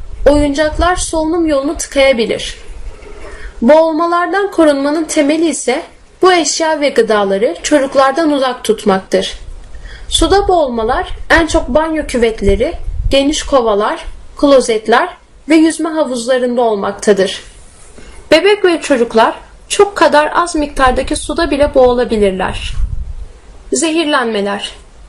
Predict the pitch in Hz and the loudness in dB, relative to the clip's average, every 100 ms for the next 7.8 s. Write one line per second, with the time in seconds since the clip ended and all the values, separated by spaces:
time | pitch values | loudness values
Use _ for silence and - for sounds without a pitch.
0 | - - - - 277 - 349 392 - - | -20 -20 -20 -4 -2 2 0 0 -8 2
1 | 370 370 339 277 - 233 208 226 254 277 | 4 4 0 -2 2 2 4 -2 -2 -6
2 | - 330 262 208 202 - 202 190 196 330 | -6 -2 0 0 -4 2 2 4 0 -2
3 | - - - - - 349 269 226 208 220 | -8 -16 -20 -4 4 4 4 0 4 2
4 | 320 - - 294 285 - 339 - 285 254 | 2 -2 0 2 0 -2 -4 -4 -6 -4
5 | 233 247 262 254 262 269 311 320 - 349 | -4 -2 -2 0 -2 -2 -4 -4 -2 0
6 | 302 302 - 247 226 220 247 311 - 294 | 0 -4 -2 -2 0 0 0 -2 -2 -2
7 | - 226 214 208 196 185 190 | 2 2 2 0 0 2 -2